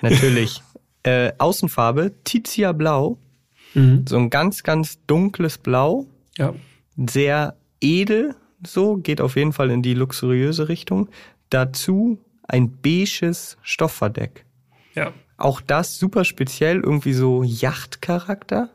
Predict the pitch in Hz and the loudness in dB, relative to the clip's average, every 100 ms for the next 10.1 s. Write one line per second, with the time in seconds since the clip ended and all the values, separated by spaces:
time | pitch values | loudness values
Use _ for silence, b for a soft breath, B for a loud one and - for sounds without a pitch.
0 | - 127 117 110 113 - 214 165 165 - | -6 -2 0 0 -2 -4 -2 0 2 2
1 | 160 156 175 165 - 151 139 - - - | 0 0 0 -4 -2 0 0 -2 -10 -2
2 | 135 135 127 165 156 123 135 131 123 139 | 2 4 4 4 4 2 0 -2 -2 0
3 | 135 - 147 143 - 156 156 139 139 143 | -2 2 2 2 -2 -6 -2 0 2 0
4 | 135 143 131 135 131 135 131 143 139 131 | 0 -2 -2 -4 -2 -4 -2 0 2 0
5 | 131 170 151 135 - 151 147 165 160 127 | -2 -6 -6 -6 -2 0 2 2 4 4
6 | 147 151 143 135 139 147 160 139 135 131 | 6 4 4 2 0 -2 -2 2 2 4
7 | 147 - 143 151 135 131 147 139 131 139 | 2 2 0 0 0 0 0 2 2 2
8 | - 151 139 113 - - - - - 156 | -2 0 2 2 0 -8 -20 -20 -12 0
9 | 147 202 262 226 160 135 151 180 165 214 | 2 4 0 0 2 2 2 0 0 -2